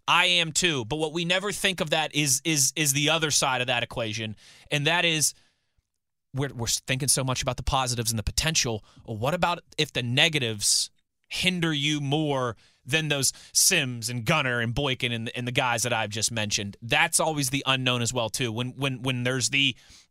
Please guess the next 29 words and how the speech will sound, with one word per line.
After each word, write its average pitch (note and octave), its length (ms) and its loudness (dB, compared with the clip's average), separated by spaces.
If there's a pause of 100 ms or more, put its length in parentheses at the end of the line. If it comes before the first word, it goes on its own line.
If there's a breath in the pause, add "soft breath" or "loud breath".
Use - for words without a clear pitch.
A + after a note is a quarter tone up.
unknown F3 460 0
commodity, D3+ 680 0 (180 soft breath)
we D#3 180 -2
just C3 420 0
wanna F3+ 180 0
focus E3+ 520 0
on D3+ 300 2
what C#3+ 260 -4
could E3 140 -4
be E3+ 140 0
the D#3 100 -2
good, B2+ 320 0
what C3+ 220 -4
could D#3+ 140 -4
be E3 140 0
the D3 100 -4
potential, C3+ 720 0 (400 soft breath)
instead D#3 580 2
of, B2+ 280 0 (580)
well, G#2+ 120 -10
hey, A#2+ 240 2
what's C3+ 240 -4
the B2+ 200 -6
other B2 240 -2
side G#2 360 0
of G2 80 -8
that F#2+ 220 -4
as G2 100 -14
well? - 300 -14